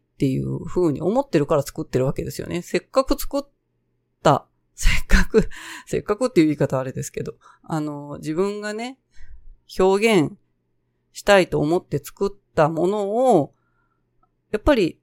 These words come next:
誰かに見てもらいたいっていう気持ちがね、起こるのは当然で、それはポッドキャストもやっぱり同じだと思うんですよね。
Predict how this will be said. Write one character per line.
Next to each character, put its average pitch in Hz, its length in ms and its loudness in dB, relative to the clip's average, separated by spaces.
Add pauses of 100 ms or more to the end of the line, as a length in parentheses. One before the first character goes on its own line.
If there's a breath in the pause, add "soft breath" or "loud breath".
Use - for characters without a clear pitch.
(140)
誰 226 200 4
か 175 160 0
に - 320 -6 (300)
見 226 100 -4
て 196 120 4
も 160 100 0
ら 220 140 2
い 277 80 -2
た 294 160 2
い 226 80 4
っ - 100 -6
て - 120 -8
い 139 100 -4
う 135 100 -2
気 - 160 -10
持 202 140 -2
ち 202 140 -8
が 202 120 -4
ね、 196 220 -8 (880)
起 196 80 -4
こ 294 140 2
る 226 100 6
の 135 140 2
は - 160 -10 (360)
当 190 220 2
然 180 240 -2
で、 175 200 2
そ 220 140 -6
れ 262 80 2
は 254 80 2
ポ 269 120 -6
ッ - 60 -10
ド 285 100 -4
キ 294 100 0
ャ 302 40 4
ス 294 60 -4
ト 202 140 -2
も 143 100 0
や 131 60 -2
っ - 60 -8
ぱ 165 100 0
り 143 80 2
同 180 220 -2
じ 208 120 -4
だ 220 100 -4
と 151 140 -4
思 135 240 -6
う - 20 -10
ん 139 60 -10
で 175 100 -8
す - 140 -10
よ 185 100 -4
ね。 214 220 -12